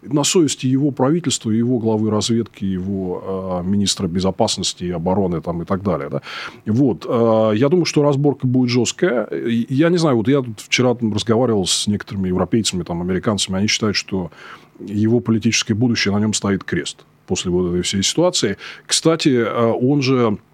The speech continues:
вот год назад после выборов, э, э, в Кнессет, где они получили относительное большинство вот с, э,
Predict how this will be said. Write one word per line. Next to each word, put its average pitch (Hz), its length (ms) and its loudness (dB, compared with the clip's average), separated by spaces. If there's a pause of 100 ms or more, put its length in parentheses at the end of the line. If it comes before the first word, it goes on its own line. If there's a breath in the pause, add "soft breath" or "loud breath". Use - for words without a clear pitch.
(720)
вот 107 220 0
год 120 220 2
назад 113 320 2
после 107 300 0
выборов, 107 680 -2
э, - 40 -6
э, 95 920 -2
в - 40 -18
Кнессет, 98 400 0
где 98 260 0
они 95 200 0
получили 101 380 0
относительное 98 440 -2
большинство 117 540 2
вот 120 140 0
с, - 160 -2
э, 95 200 0